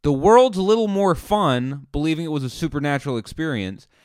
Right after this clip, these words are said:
and no one's gonna send me to jail or the principal's office for believing it was.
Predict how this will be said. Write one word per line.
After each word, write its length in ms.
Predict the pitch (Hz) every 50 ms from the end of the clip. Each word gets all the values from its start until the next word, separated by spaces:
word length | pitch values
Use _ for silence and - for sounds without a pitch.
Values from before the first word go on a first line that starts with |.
| _ _ _ _
and 200 | - 143 151 156
no 140 | 175 190
one's 220 | 208 220 214 202 160
gonna 220 | 160 180 165 156
send 300 | - - 185 180 175 170
me 140 | 170 170 160
to 160 | 139 - 156 135
jail 480 | 110 - 135 160 180 185 175 151 143
or 280 | 143 151 151 95 123 120
the 80 | 117
principal's 520 | 110 - - 160 185 175 - 127 135 120 110
office 400 | 113 101 98 101 - - 123 -
for 120 | - 147
believing 580 | 139 135 151 147 151 165 165 165 156 156 165 170
it 100 | 170 160
was. 480 | 175 202 190 151 98 76 87 - _